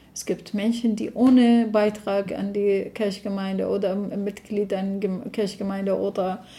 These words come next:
in die Kirche zu gehen, dass sie trotzdem religiös sind. Die Geschichte mit der Religion für vielleicht mehrere Leute nicht so bekannt und nicht mehr interessant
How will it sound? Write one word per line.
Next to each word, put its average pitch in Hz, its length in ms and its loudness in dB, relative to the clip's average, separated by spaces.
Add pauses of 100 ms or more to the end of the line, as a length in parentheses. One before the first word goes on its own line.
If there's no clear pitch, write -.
(120)
in 214 140 0
die 202 120 -4
Kirche 190 500 -2
zu 208 180 -8
gehen, 190 400 -2 (260)
dass - 240 -8
sie 170 220 -4
trotzdem - 480 -6
religiös 240 560 4
sind. - 260 -10 (100)
Die - 60 0
Geschichte 294 480 4
mit 240 220 6
der 226 160 6
Religion 214 960 4
für 185 680 2
vielleicht 180 840 -4 (220)
mehrere 185 600 -2
Leute 165 760 -6
nicht 196 340 -4
so - 220 -6
bekannt 220 480 -8
und 190 260 -6
nicht 175 280 -8
mehr 147 240 -6
interessant 190 760 -6